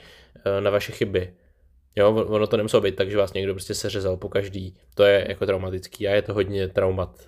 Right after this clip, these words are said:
který jsou třeba středně velký, protože pak třeba jste zažili ještě něco horšího, ale, eh, ono to klidně může být tak, že prostě tam může být jako zklamání a vlastně jako komentování toho, jak jakoby prostě nejste dost dobrý. A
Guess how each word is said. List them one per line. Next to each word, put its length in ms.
který 240
jsou 100
třeba 220
středně 320
velký, 280
protože 300
pak 200
třeba 180
jste 140
zažili 260
ještě 180
něco 220
horšího, 500
ale, 280
eh, 40
ono 180
to 140
klidně 200
může 140
být 220
tak, 220
že 80
prostě 600
tam 240
může 160
být 120
jako 160
zklamání 720
a 80
vlastně 260
jako 160
komentování 840
toho, 220
jak 340
jakoby 300
prostě 300
nejste 240
dost 140
dobrý. 340
A 400